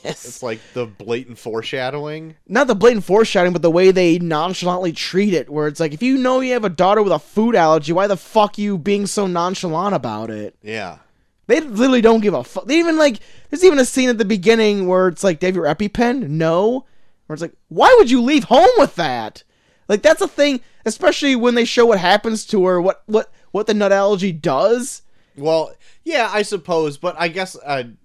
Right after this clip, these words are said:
Speaker 1: I could see them like, "Well, we just gotta go to a funeral. Like, we're not gonna be gone that long. Oh, why did she fucking sneak a chocolate bar in her fucking coat?"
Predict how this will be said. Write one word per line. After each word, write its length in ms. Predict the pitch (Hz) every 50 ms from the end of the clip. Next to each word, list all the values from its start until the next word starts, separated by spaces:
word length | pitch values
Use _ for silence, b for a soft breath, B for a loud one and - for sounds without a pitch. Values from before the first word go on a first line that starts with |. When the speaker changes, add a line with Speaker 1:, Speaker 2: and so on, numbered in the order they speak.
| _ _ - 127 -
Speaker 1:
I 80 | 147 143
could 160 | 156 147 -
see 240 | - - - 151 147
them 260 | 135 143 139 127 123
like, 320 | 120 117 110 107 101 _ _ _ _ _ _
"Well, 120 | - 147 165
we 80 | 180
just 140 | 180 196 185 185
gotta 140 | 180 165 151
go 120 | 151 151 143
to 60 | 135
a 80 | 123
funeral. 640 | 117 - - 135 123 110 104 98 95 92 92 98 - _ _ _ _ _ _ _
Like, 200 | 113 107 110 104 _
we're 160 | - 123 131
not 100 | 135 135
gonna 120 | 143 143 135
be 60 | 127
gone 320 | 120 110 120 113 113 110 110
that 220 | 110 107 104 104
long. 500 | 107 113 113 110 104 98 95 92 95 98 _ _ _ _ _ -
Oh, 360 | 160 156 147 120 107 98 - _ - - - - _
why 360 | - 107 107 117 131 147 160
did 140 | 156 156 147
she 140 | - 160 156
fucking 460 | 147 - - 139 139 - 147 139 131
sneak 360 | - - - - 147 143 -
a 40 | 143
chocolate 540 | - - - - 143 120 - - 123 107 98
bar 340 | 90 107 101 95 95 95 98
in 100 | 101 98
her 80 | 101 98
fucking 400 | 95 - 110 107 - 110 101 98
coat?" 420 | - - 107 95 90 90 - -